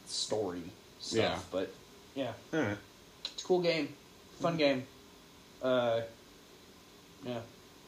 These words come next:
Speaker 1: All right. Well.
Speaker 2: Got any other questions? There was one
Speaker 1: No,
Speaker 2: more,
Speaker 1: that was,
Speaker 2: wasn't
Speaker 1: that
Speaker 2: there?
Speaker 1: was the only one.
Speaker 2: I thought there was one more I saw.
Speaker 1: I, I can double check, but I didn't.
Speaker 2: Okay.
Speaker 1: Uh, there, it was, but it was, it was about the thing, something we already talked
Speaker 2: Oh,
Speaker 1: about.
Speaker 2: yeah, it was Phase Four.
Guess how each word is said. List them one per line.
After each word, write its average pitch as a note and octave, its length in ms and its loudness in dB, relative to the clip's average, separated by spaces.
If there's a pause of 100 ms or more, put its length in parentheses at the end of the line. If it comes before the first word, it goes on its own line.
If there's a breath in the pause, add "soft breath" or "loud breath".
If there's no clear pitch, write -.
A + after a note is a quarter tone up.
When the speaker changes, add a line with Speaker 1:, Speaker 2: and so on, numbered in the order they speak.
(240)
Speaker 1:
All B2 100 0
right. C#3 340 4
Well. C3 320 4
Speaker 2:
Got A2 140 2
any A2+ 100 2
other A2 140 0
questions? A2+ 500 -8 (160)
There F#3+ 80 4
was G#3 140 4
one - 100 10
Speaker 1:
No, F#3+ 60 12
Speaker 2:
more, F#3+ 160 12
Speaker 1:
that - 20 6
was, G3 100 12
Speaker 2:
wasn't G3+ 120 4
Speaker 1:
that - 60 8
Speaker 2:
there? G#3 100 10
Speaker 1:
was G#3+ 80 2
the G#3+ 60 4
only E3+ 140 2
one. C#3 200 4
Speaker 2:
I - 500 -14
thought F#3 100 4
there G3+ 80 4
was D3+ 80 2
one B2 140 4
more A2 200 4
I F#2 60 2
saw. F#2 260 -4 (300)
Speaker 1:
I, D#3 280 2
I F#3 120 6
can A3 140 4
double D#3+ 200 4
check, D3+ 280 2
but C#3 100 4
I C#3 80 6
didn't. D3 320 0 (840)
Speaker 2:
Okay. - 340 -10
Speaker 1:
Uh, A3+ 260 12
there, B3 140 8 (160)
it B3 100 6
was, B3+ 220 12
but A3+ 100 8
it G3 60 6
was, F3 180 2
it F3+ 60 -2
was F3+ 100 0
about E3 320 4 (180)
the C#3+ 200 6
thing, C#3+ 260 0
something C#3 240 0
we B2+ 80 0
already G#2+ 160 -2
talked - 160 0
Speaker 2:
Oh, F#3 280 12
Speaker 1:
about. A#2 100 10
Speaker 2:
yeah, B2+ 180 12
it A#2 60 12
was A#2 100 8
Phase G2+ 300 4
Four. D#2+ 200 -2